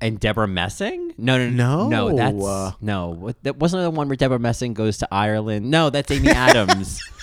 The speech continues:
Speaker 1: When did Deborah Messing not have a date? I mean.
Speaker 2: Oh, yeah, the wedding date.
Speaker 1: Yeah, the wedding date.
Speaker 2: I think so. But
Speaker 1: Yeah,
Speaker 2: no,
Speaker 1: that
Speaker 2: this
Speaker 1: was
Speaker 2: is
Speaker 1: Dermot
Speaker 2: Maid of Honor.
Speaker 1: Mulrooney.
Speaker 2: This was basically My Best Friend's Wedding, but from Patrick Dempsey's standpoint.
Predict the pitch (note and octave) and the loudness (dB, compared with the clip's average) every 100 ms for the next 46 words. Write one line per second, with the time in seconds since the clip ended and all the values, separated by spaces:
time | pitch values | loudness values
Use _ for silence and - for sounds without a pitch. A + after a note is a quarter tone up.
0 | - - - - D#3+ A#3+ C#4+ G#3+ G3+ F3+ | -18 -16 -16 0 4 4 4 2 2 4
1 | E3+ D#3 B2+ A#2 G#2+ F#2+ F#2 E2+ F2+ G#2 | 2 2 2 2 2 0 -2 -4 -6 -6
2 | G2+ F2+ D#2+ E3 D#3+ D#3 C3+ C#3+ D#3+ D3 | -6 -4 4 6 6 4 2 2 2 2
3 | G#2 F2+ F2+ B2 C3 E3 F3 A2+ G2 E2+ | -2 -8 -6 -4 -2 0 0 0 0 0
4 | D#2 C#3+ - F2 - - - F2+ D#3 C#3+ | -2 -8 -10 -12 -6 -2 0 0 4 4
5 | D#3 D#3+ C#3 - A#2 G#2+ G#2+ G#2 F2+ D#2 | 2 2 2 2 2 2 2 0 -2 -2
6 | G#3 F#2+ C4 - G3+ G3 G3 E3 D3 C#3+ | -4 -4 -6 -6 -6 -6 -8 -6 -6 -6
7 | C3+ C3+ C3 C3 A2+ G#2+ G#2 G2+ F#2+ F#2 | -4 -4 -4 -6 -4 -4 -4 -6 -8 -8
8 | G#2 - G#2+ G2+ G#2 G2+ G2 G2 E2 - | -8 -6 -6 -6 -8 -8 -12 -12 -12 -12
9 | F#2 - - - - - - - | -14 -14 -18 -16 -16 -12 -14 -14